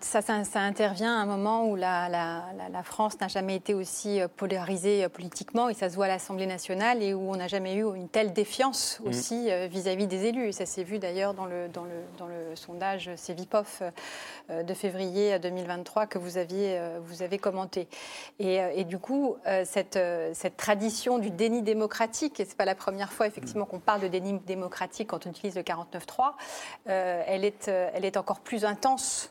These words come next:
Speaker 1: aujourd'hui, parce qu'il y a eu, euh, ce mouvement social, parce que, euh,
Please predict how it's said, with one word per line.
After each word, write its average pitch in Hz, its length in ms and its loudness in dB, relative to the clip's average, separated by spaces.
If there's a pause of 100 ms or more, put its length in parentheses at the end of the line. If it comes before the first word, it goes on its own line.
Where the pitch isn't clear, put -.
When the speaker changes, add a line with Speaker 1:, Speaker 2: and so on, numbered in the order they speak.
(300)
Speaker 1:
aujourd'hui, 190 480 0 (100)
parce - 220 0
qu'il 202 100 2
y 180 60 4
a - 20 2
eu, 202 300 2
euh, 175 160 2
ce 180 140 -2
mouvement 180 320 -4
social, 233 760 2
parce - 260 0
que, 226 300 2 (380)
euh, 180 320 2